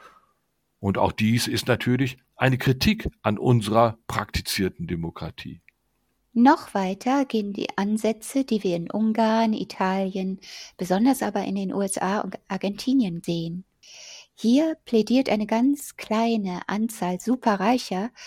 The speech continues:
Speaker 2: für die Abschaffung des Staates und der Verwaltung.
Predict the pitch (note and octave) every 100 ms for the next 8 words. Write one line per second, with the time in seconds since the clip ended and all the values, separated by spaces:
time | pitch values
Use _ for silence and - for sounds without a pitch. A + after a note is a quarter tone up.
0 | - - - A3 A3+ C#4+ D4 - C4 B3
1 | A3+ F#3+ - F3+ F#3+ G#3 G3+ - F#3 -
2 | F#3 F3 D#3 - - E3+